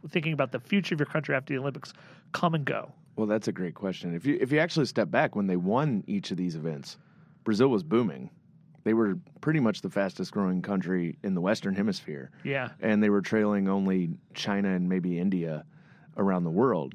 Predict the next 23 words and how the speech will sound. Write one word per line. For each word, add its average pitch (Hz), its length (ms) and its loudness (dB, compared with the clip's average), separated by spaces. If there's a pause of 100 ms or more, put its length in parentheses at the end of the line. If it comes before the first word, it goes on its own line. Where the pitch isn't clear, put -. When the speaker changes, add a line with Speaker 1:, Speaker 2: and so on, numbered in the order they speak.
Speaker 2:
I - 240 -12
mean, 98 80 2
they 107 120 4
were 104 120 4
talking 92 280 -2
about 90 180 0
being 90 320 0 (220)
as 95 160 0
big 87 360 -2 (100)
or 95 120 -2
bigger 90 300 -2
than 78 140 -8
France 110 600 -2 (460)
by 90 120 -2
this 92 200 -2
time, 110 360 0
by 92 120 -4
the 90 60 -2
time 92 180 -6
they 92 80 -2
hosted 92 280 -4
these 85 160 -6
events. 110 340 -2